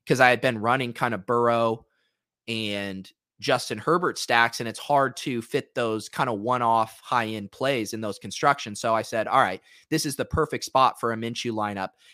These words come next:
And so this lineup basically started with Minshew to Goddard, Jonathan Taylor, and Justin Jefferson.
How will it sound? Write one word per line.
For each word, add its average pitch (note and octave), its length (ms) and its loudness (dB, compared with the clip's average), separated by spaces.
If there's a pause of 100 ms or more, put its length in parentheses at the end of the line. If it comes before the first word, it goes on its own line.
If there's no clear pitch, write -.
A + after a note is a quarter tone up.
(140)
And C3 180 -2
so C#3+ 140 2
this C3+ 260 0
lineup C3 400 2
basically B2 440 -2
started B2+ 500 4
with A2+ 320 0
Minshew D3 320 -2
to D#3+ 60 0
Goddard, A#2 580 2
Jonathan B2 400 2
Taylor, A#2 560 -2
and A2 100 -10
Justin G#2+ 320 -2
Jefferson. G2 540 -8